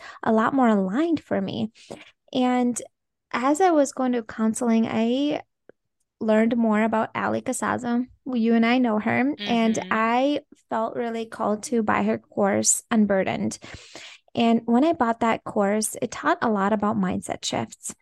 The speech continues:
Speaker 1: I'm sure you teach about this as well to your mamas, 'cause that's huge, right? And one of the things that I, um, like, learned in there is, like, I'm an action-taking, problem-solving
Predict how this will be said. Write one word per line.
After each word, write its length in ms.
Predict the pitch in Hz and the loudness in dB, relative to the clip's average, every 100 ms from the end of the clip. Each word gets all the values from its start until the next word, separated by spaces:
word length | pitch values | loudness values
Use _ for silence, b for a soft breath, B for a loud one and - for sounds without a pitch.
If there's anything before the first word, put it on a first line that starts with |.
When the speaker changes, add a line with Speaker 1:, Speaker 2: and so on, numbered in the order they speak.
| _ _ _ _ _ _ _ _ | _ _ _ _ _ _ _ _
Speaker 1:
I'm 180 | - 220 | 2 4
sure 340 | 208 - 233 233 | 4 0 4 6
you 220 | 226 214 | 6 4
teach 380 | - 202 - 208 | 2 -4 -2 -2
about 280 | 185 - | 0 -2
this 220 | - 220 - | 0 -2 0
as 240 | 202 190 | 0 0
well 480 | 202 - - 226 214 B B - | -2 -2 0 -2 -4 B B -6
to 120 | 247 | 2
your 160 | 220 202 | 4 4
mamas, 600 | 196 196 - 226 - - - | 2 0 -4 -2 -4 -4 -6
'cause 160 | 214 | -2
that's 600 | 240 277 - - - - | 0 0 -2 -12 -16 -6
huge, 440 | 214 208 196 - - | 0 2 0 -4 -8
right? 360 | 190 202 220 226 - | -4 0 0 -2 -2
And 360 | 214 214 214 220 | 2 2 2 0
one 220 | 254 311 | -2 0
of 60 | |
the 120 | 285 247 | 0 -2
things 420 | 220 208 214 - | -4 -2 -2 -2
that 140 | 208 | -2
I, 320 | 196 202 208 214 B B B B _ - | 0 0 -2 -4 B B B B _ -2
um, 460 | 208 202 202 208 - _ 226 | 0 2 0 -2 -6 _ -2
like, 200 | 214 220 | 0 2
learned 280 | 226 302 | 2 4
in 100 | 285 | 4
there 140 | 220 196 | 2 0
is, 120 | 196 | -2
like, 200 | 208 - | -4 -4
I'm 220 | 190 247 440 | -2 -2 -2
an 100 | - | -4
action-taking, 760 | 202 220 - 220 208 190 208 | -4 -4 0 0 0 -2 -2
problem-solving 880 | 196 185 196 196 - 214 208 208 208 | -2 -2 -2 -2 -2 -2 0 0 0